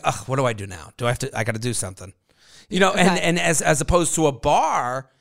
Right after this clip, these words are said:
Speaker 1: where it's like, this is exciting and fun, but it's, again, so is fitting into my pants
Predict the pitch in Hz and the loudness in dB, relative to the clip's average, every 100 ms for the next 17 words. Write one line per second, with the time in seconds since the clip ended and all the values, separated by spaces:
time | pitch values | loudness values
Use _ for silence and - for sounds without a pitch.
0 | _ _ _ - 160 160 156 117 180 165 | _ _ _ 0 2 4 0 2 2 0
1 | 147 - - 165 170 156 139 131 - 190 | -2 0 2 2 0 -2 -2 -4 0 2
2 | 202 175 156 135 165 - - - 156 113 | 4 2 2 2 2 2 -4 -2 -2 0
3 | 165 202 156 139 135 _ _ - - - | 2 2 0 -2 -8 _ _ -8 -2 2
4 | 180 185 170 - 175 170 156 147 139 131 | 4 4 2 0 0 2 2 4 2 2
5 | - 185 180 127 - - | 0 0 0 -2 -2 -2